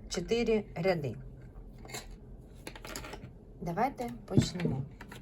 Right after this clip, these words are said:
Я зв'язала, набрала петлі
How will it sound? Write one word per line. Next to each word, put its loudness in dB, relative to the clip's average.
Я 8
зв'язала, 8
набрала 12
петлі 2